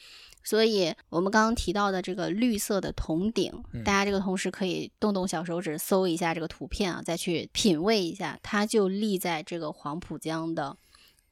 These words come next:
Speaker 1: 靠东的这个位置，
Speaker 2: 嗯，
Speaker 1: 然后很高。
Speaker 2: 嗯。
Speaker 1: 然后如果我们站在浦东这一侧，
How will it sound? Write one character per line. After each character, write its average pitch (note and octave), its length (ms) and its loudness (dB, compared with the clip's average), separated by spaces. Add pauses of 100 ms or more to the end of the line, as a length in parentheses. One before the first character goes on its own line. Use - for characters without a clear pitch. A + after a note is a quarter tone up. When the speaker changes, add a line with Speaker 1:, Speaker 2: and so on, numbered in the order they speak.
(160)
Speaker 1:
靠 F#3+ 180 2
东 G3+ 220 2
的 F#3+ 80 -2
这 E3+ 100 -4
个 D3+ 140 -6
位 F3+ 240 -2
置， - 200 -12
Speaker 2:
嗯， A2 220 -4
Speaker 1:
然 D3+ 120 -8
后 E3 120 -2
很 E3+ 300 -4
高。 D3 320 -6
Speaker 2:
嗯。 - 60 -18 (320)
Speaker 1:
然 D#3+ 120 -4
后 F#3+ 140 -2
如 F#3+ 160 -2
果 G#3 100 4
我 F3 120 4
们 D3 200 -4
站 F#3+ 240 2
在 F#3 300 0 (540)
浦 D#3+ 200 -2
东 A3+ 220 4
这 A#3+ 180 4
一 D#3 120 -4
侧， - 400 -4